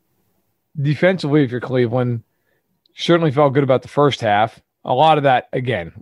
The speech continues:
self-inflicted nonsense by Pittsburgh, but you still feel good about it. The second half, maybe you, you are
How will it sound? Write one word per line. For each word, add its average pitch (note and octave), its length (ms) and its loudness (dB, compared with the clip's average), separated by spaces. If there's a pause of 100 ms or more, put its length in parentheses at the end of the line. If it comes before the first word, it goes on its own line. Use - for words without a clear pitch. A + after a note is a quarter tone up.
self-inflicted A#2+ 760 -4
nonsense G#2+ 480 -2
by - 120 -4
Pittsburgh, E2 540 -12 (100)
but A#2+ 300 0 (560)
you D#3+ 100 -2
still E3+ 220 0
feel D3 160 0
good B2+ 140 -2
about A#2+ 260 0
it. - 140 -6 (320)
The C3+ 80 -12
second F#3 340 0
half, C3+ 320 -2
maybe C3+ 280 -2
you, B2 240 -4
you B2 240 0
are A2 240 0